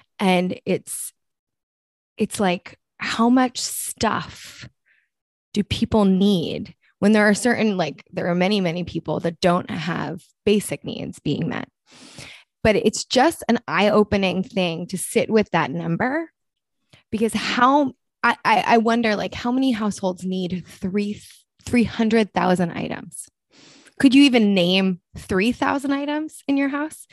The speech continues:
And so it's just like, whoa, it's just, it's my,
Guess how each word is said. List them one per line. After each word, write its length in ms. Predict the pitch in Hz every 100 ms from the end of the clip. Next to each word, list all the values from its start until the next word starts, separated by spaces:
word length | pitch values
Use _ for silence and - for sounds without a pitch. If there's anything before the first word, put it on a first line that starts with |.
| - - - - -
And 120 | 247
so 200 | - 254
it's 200 | 240 -
just 360 | - 254 247 247
like, 260 | 190 -
whoa, 540 | 175 175 180 190 170 -
it's 140 | 247
just, 180 | 311 - - 240 -
it's 240 | 233 233
my, 200 | 220 190